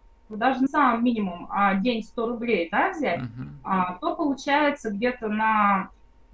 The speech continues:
Speaker 1: пять дней пятьсот рублей. То есть я делаю вот такую минимальную рекламу.
Speaker 2: Ну, там же, вот, например, можно ещё прямо напрямую у,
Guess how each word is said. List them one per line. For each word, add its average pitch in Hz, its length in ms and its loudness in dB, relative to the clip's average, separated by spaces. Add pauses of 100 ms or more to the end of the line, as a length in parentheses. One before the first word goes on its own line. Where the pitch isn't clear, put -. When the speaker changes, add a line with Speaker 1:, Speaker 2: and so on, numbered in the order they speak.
Speaker 1:
пять 262 280 4
дней 302 280 4
пятьсот 220 340 -8
рублей. - 400 -10 (260)
То 247 60 2
есть 254 160 4
я 320 200 2
делаю 262 280 2
вот 202 160 -4
такую 247 300 -2
минимальную 202 540 0
рекламу. 135 440 -12 (1040)
Speaker 2:
Ну, 180 280 0
там 180 240 4
же, 175 120 -6
вот, 165 100 -4
например, 165 240 -4
можно 160 300 -4
ещё 143 220 -8
прямо 151 220 0
напрямую 156 840 0
у, 131 340 2